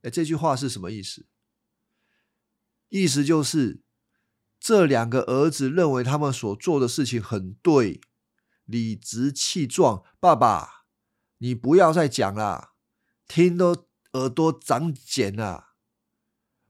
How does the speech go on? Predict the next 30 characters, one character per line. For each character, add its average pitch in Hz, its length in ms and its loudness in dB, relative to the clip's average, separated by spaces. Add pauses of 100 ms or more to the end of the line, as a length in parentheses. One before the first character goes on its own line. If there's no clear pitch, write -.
我 135 320 4
们 156 220 0
是 185 120 -6
做 180 200 2
公 165 320 0
益 180 100 -2
的 131 120 0
事 127 200 -2
情 80 300 -10
啊， - 160 -20 (220)
我 120 120 -4
们 139 160 -2
不 220 220 -2
能 147 200 4
让 165 180 0
人 127 100 -4
家 139 100 -6
欺 139 320 -4
负 135 260 -4
啊。 - 240 -6 (360)
爸 139 140 0
爸， 92 480 -4 (240)
你 120 100 -8
才 120 180 -2
是 131 140 -4
没 131 100 -4
有 120 160 -2
用 117 220 -2
的 82 100 -8
啊， - 220 -14